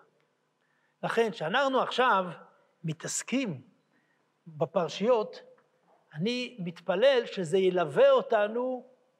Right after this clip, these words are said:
הפרשיות האלה, גם לאורך לימוד הסוגיה. וגם כאשר ישנם פערים, אני פעם אחרת אדון בכלים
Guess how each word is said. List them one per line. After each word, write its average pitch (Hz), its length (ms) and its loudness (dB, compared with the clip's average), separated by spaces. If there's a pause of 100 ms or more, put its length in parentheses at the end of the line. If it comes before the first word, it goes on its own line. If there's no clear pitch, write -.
(220)
הפרשיות 214 600 -2
האלה, 220 380 0
גם 254 280 2
לאורך 247 760 4 (360)
לימוד 208 360 0
הסוגיה. 180 560 2 (1500)
וגם 214 400 2
כאשר 247 460 0
ישנם 233 460 -2 (100)
פערים, 233 640 0
אני 196 200 -6
פעם 220 300 0
אחרת 220 400 0
אדון 190 380 -2
בכלים 196 760 -4